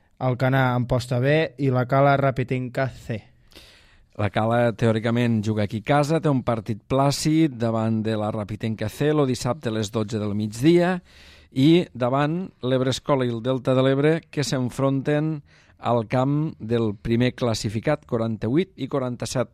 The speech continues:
Speaker 2: Aquests es juguen al liderat. Si la Cala aprofita, segur que, evidentment, escurçarà distàncies o en un o en l'altre,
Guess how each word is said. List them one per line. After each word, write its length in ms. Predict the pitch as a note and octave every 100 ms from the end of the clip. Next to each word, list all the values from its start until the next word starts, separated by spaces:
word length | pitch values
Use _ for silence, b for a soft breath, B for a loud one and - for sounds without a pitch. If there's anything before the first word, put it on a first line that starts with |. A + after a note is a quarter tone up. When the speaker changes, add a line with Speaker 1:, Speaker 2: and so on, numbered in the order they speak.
| -
Speaker 2:
Aquests 400 | G2+ - C#3 D3+
es 80 |
juguen 240 | C3 C3+ B2+
al 120 | A#2+
liderat. 380 | A#2 A2 C#3 C3 - B B B B B
Si 200 | - C3+
la 80 | B2
Cala 220 | A#2 C#3 C#3+
aprofita, 720 | C#3 B2+ D#3+ E3 F3 F#3 F3+ -
segur 540 | - - - A2+ C#3 E3
que, 220 | - C#3+
evidentment, 480 | A#2+ A#2+ B2 B2 C3
escurçarà 480 | C#3+ - C3+ - A2+
distàncies 680 | A2+ A2+ - C3 A#2+ D#3+ D3
o 60 | B2+
en 80 | C#3
un 140 | E3
o 20 |
en 80 | D#3
l'altre, 460 | C3 G2 G2+ F2